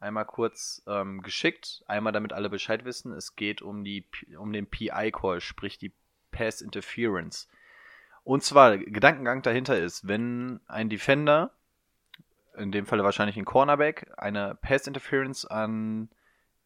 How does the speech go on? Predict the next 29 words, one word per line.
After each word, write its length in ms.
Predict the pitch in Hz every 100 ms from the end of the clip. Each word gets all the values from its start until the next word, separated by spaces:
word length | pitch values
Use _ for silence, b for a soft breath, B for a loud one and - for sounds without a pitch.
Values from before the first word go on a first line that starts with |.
| -
dem 800 | 98 98 101 95 95 92 95 101 - -
Receiver 520 | 104 101 - 170 123
macht, 420 | 90 82 - - _ _ _ _ _ _
inwieweit 560 | 98 104 120 127 123 123
das 320 | 120 131 -
eventuell 640 | 117 113 117 120 92 107
aus 220 | - 107 -
Fantasy-Sicht 840 | - 120 135 123 113 107 117 -
geahndet 640 | 104 - 107 120 120 98
werden 240 | 92 87 90
könnte. 240 | 90 90
Da 100 | 90
gab 180 | 101 104
es 100 | -
jetzt 180 | 104 107
mehrere 400 | 113 113 110 107
Gedankenspiele. 720 | 101 104 101 104 - 85 80
Man 160 | 80 90
hat 140 | -
gesagt, 320 | 104 107 104
okay, 240 | 104 - 110
man 200 | 107 104
könnte 260 | 117 117
jetzt 180 | 110 -
zum 120 | 113
Beispiel 340 | 104 107 - 110
pauschal 680 | 98 101 104 - 107 123
dem 160 | 117 110
Receiver 720 | 101 - - 127 135 135 143